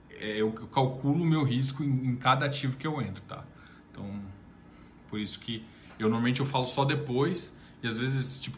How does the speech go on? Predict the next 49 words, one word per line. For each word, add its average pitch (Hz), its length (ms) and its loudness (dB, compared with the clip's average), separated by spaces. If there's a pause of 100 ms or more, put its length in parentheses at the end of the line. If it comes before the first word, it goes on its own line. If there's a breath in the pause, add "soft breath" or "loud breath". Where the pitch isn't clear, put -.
um 127 80 2
mês 120 240 2
depois, 135 340 0
você - 60 -4
não 156 80 0
sabe 139 200 0
se - 60 -8
eu 135 60 -2
ainda 113 120 -4
tô 127 120 -6
saindo, 120 380 -2
se, - 140 -8 (120)
se - 160 -12
eu 107 100 -2
entrei, 110 400 -2
que - 160 -14
hora 104 120 -6
que - 100 -14
eu 107 60 -8
entrei. 104 320 -6
Então, 117 320 -6 (480 loud breath)
a 123 120 2
ideia 120 340 4
não 135 180 4
é 151 280 6
copiar 127 680 2
a - 20 -2
minha 143 140 -2
carteira, 131 480 -4
é - 20 -10
sempre 110 300 -6
mostrar 127 880 2 (400 loud breath)
o 107 60 -10
que 131 120 -2
que 135 60 -2
tá 156 100 0
acontecendo. 139 600 -2
Então, 95 340 -12
esse - 160 -14
é 107 40 -6
o 107 40 -4
objetivo 107 420 -6
aqui. - 200 -14 (1040 loud breath)
Enfim, 107 440 2
então, 160 480 2
esse - 200 2
foi 175 100 2
o - 20 2
recado. 170 580 6